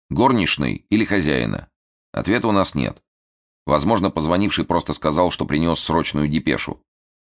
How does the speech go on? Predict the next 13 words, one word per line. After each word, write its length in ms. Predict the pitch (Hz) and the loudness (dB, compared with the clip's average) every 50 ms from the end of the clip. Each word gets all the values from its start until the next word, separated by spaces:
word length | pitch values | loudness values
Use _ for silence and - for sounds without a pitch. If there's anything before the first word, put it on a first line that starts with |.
| _ _ _ _ - | _ _ _ _ -2
По 100 | 76 80 | 0 2
роду 220 | 90 95 95 98 | 2 4 2 2
службы 400 | - - 139 143 104 82 85 87 | 2 2 2 2 2 2 2 2
Ижицын 480 | 95 113 110 85 90 - - 80 69 71 | 2 2 2 2 0 0 0 0 0 0
наверняка 400 | 76 78 80 80 90 92 117 110 | 0 0 0 0 0 0 0 0
получал 480 | - 92 101 104 101 - 104 78 67 - | 0 2 2 2 2 2 0 0 0 0
телеграммы 540 | - 73 73 73 82 87 80 69 65 65 | 0 0 0 2 2 2 2 2 2 0
и 40 | 65 | 0
бумаги 420 | 65 76 85 98 110 104 85 73 69 | 0 0 2 2 2 2 2 0 0
в 80 | 65 | 2
любое 300 | 78 85 87 104 101 90 | 2 2 2 2 2 2
время 280 | 82 82 85 85 85 82 | 2 2 2 2 0 0
суток. 440 | - - 67 62 - - - - | 0 -2 -2 -4 -4 -8 -10 -12